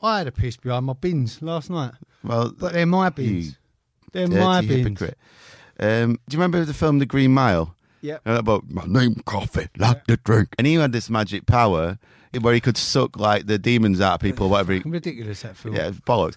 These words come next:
Speaker 2: But he was like, "Argh!" sucking all, like, the weird shit out of, like, dead stuff. But imagine this guy who did a shit, right? He's got a magic power.
Speaker 1: But yours, yeah.
Speaker 2: Imagine if he had a magic power like the Green Mi-, Mile Man, and he's like,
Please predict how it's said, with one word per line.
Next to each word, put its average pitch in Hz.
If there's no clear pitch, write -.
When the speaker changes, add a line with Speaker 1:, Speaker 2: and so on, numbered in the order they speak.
Speaker 2:
But 127
he 131
was 127
like, -
"Argh!" 247
sucking 143
all, 135
like, 123
the 104
weird 120
shit 147
out 113
of, 95
like, 95
dead 113
stuff. 82
But 139
imagine 165
this 151
guy 135
who 104
did 101
a 104
shit, 120
right? 87
He's 127
got 127
a 117
magic 110
power. 98
Speaker 1:
But 185
yours, 185
yeah. 143
Speaker 2:
Imagine 185
if 160
he 147
had 101
a 101
magic 113
power 113
like 95
the 98
Green 104
Mi-, 104
Mile 101
Man, 85
and 87
he's 87
like, 87